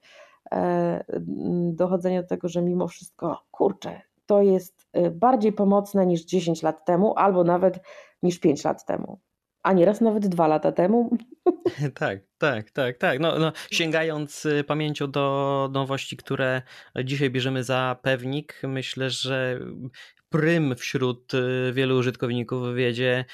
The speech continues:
Speaker 2: autouzupełnienie, e,
Speaker 1: Oj, tak.
Speaker 2: które,
Speaker 1: <laughs>
Speaker 2: no, dzisiaj po wpisaniu nawet pierwszych liter danego hasła o, o, już oczekujemy, że ta lista będzie,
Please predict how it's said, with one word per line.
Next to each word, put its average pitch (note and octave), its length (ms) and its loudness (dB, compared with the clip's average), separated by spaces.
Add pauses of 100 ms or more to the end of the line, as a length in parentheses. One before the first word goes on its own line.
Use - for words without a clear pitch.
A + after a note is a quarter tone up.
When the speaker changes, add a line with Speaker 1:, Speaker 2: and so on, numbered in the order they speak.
(140)
Speaker 2:
autouzupełnienie, C3+ 1120 0 (440)
e, F#2+ 440 -6 (140)
Speaker 1:
Oj, F3+ 340 6
tak. D#3 340 4
Speaker 2:
które, A#2 600 2
Speaker 1:
<laughs> - 320 -6
Speaker 2:
no, B2+ 140 -2 (380)
dzisiaj D#3+ 400 -2 (240)
po C#3+ 80 -4
wpisaniu C#3+ 500 -2
nawet C#3 220 -2
pierwszych - 380 -2
liter C3+ 320 0
danego G#2+ 340 0
hasła A2+ 380 -4
o, G#2+ 180 -2
o, - 140 -4
już D3 220 -2
oczekujemy, C#3 540 0
że B2+ 100 -4
ta B2+ 100 -4
lista C#3 340 -4
będzie, C3 460 -2